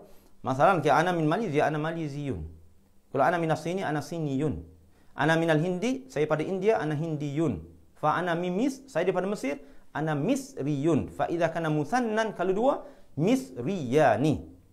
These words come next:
Naqulu "Misriya, Misriyani." Wadah? "Misriyani", ya. Fa huna naqulu "Dhanika Misriyani." Maknahu, itu ada dua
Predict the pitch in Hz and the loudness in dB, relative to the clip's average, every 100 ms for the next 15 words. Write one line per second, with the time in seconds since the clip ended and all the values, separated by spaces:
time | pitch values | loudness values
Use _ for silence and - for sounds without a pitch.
0 | - 123 139 151 185 254 - - - 120 | -4 -2 0 0 0 -2 -6 -20 -10 -2
1 | 165 208 - 123 180 143 127 226 285 285 | -2 -2 -8 -6 -4 -2 4 4 4 -4
2 | - - 139 151 139 127 110 98 87 80 | -16 -4 -4 -4 -4 -2 0 0 -2 -10
3 | - - - _ _ - _ - 139 202 | -16 -20 -20 _ _ -20 _ 0 2 2
4 | 233 - - - 151 156 143 120 98 95 | 0 -8 -20 -8 -6 -4 0 0 0 -4
5 | 180 - - _ _ - - - - 294 | -10 -12 -20 _ _ -20 -20 -20 0 6
6 | 202 302 339 - - - - 180 185 220 | 6 6 4 2 -12 -16 -2 -2 0 0
7 | 277 - - - - 120 202 226 185 208 | -2 -6 -16 -20 -10 2 6 6 6 2
8 | 220 254 285 - 156 226 233 - 139 185 | 0 0 0 -2 -2 -2 -2 -8 -8 -6
9 | 160 127 147 110 107 90 135 147 160 233 | -2 2 4 4 0 -2 0 2 2 0
10 | 233 - 156 156 208 160 160 | -4 -8 -8 -2 0 2 2